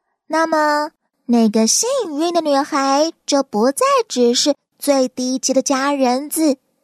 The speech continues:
她的位阶会开始慢慢往上爬。跟王昭君同期进宫的宫女们大多怀有这样的梦想，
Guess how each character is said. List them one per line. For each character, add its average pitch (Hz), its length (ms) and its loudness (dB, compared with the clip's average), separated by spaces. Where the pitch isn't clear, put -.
她 - 160 -4
的 254 80 2
位 269 280 0
阶 302 480 0
会 277 200 -2
开 285 220 -2
始 - 160 0
慢 277 180 2
慢 311 240 0
往 302 240 2
上 311 240 -2
爬。 302 380 -2
跟 247 240 0
王 233 280 2
昭 269 220 -2
君 285 200 -4
同 254 320 -2
期 247 240 -2
进 277 300 -4
宫 294 120 0
的 285 100 -2
宫 302 280 2
女 294 140 -2
们 262 240 0
大 554 320 0
多 359 220 0
怀 294 280 -2
有 302 200 2
这 330 140 -2
样 320 100 2
的 311 80 -2
梦 320 300 0
想， 294 420 0